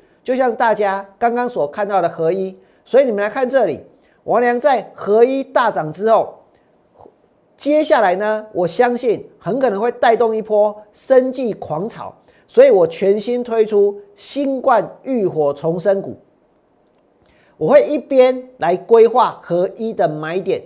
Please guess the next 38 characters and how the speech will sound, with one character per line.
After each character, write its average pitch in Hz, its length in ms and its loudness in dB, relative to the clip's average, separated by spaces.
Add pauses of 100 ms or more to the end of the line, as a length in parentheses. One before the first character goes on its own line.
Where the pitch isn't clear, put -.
所 - 160 0
以 - 20 10
我 233 80 6
不 190 120 0
会 220 80 2
去 220 160 -6
追， 190 360 -4 (300)
我 208 140 0
也 226 60 4
不 208 120 2
会 240 80 8
去 247 140 -2
抢， 160 260 -10
我 226 100 2
也 233 60 4
不 220 100 -2
会 262 120 4
急。 131 340 -12 (540)
但 285 200 6
是 277 160 -2
呢， 208 300 0 (240)
我 175 140 0
会 247 80 4
同 247 400 -2
时 180 260 -2
带 220 260 -2
会 220 220 2
员 170 160 4
买 156 220 -8
进 196 440 -2
生 240 380 0
技 226 220 -6
长 160 280 -10
线 170 240 -4
股。 120 260 -14
为 226 140 4
什 165 140 -4
么？ 123 160 -10